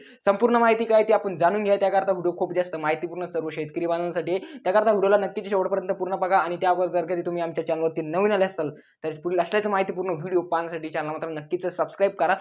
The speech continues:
आणि व्हिडिओला पण लाईक आताच करा, कारण की खूप माहितीपूर्ण व्हिडिओ आहे. तर शेतकऱ्यांनो तुम्हाला सांगू शकतो कर्जमाफी संदर्भातील मागील गेल्या बऱ्याच काही दिवसापासून बरेच काही निर्णय, बरेच काही न्यूज आर्टिकल यांच्या माध्यमातून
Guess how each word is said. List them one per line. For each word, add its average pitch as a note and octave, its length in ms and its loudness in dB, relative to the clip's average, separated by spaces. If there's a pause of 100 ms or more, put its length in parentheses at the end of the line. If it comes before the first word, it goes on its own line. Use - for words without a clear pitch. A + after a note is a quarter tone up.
(200)
आणि E3+ 100 -6
व्हिडिओला F#3 360 4
पण G#3 160 0
लाईक F3 320 2
आताच E3 300 0
करा, F3 180 4
कारण E3 260 2
की E3+ 160 -4 (120)
खूप F3 280 -6
माहितीपूर्ण D3 420 -4
व्हिडिओ E3+ 240 -2
आहे. C3+ 100 0 (300)
तर D#3 60 -4
शेतकऱ्यांनो F#3+ 420 2
तुम्हाला G3 240 0
सांगू G#3 160 -6
शकतो G#3 240 -2
कर्जमाफी F#3+ 480 0
संदर्भातील F3 520 0
मागील F#3 420 -4
गेल्या E3 240 2
बऱ्याच E3 300 0
काही F#3 160 4
दिवसापासून F#3 640 0
बरेच F3 260 -2
काही F3 140 0
निर्णय, D#3+ 380 -4
बरेच D#3+ 280 -2
काही E3 140 -2
न्यूज D#3 260 -4
आर्टिकल D3 460 0
यांच्या D#3+ 280 -2
माध्यमातून D#3 580 -4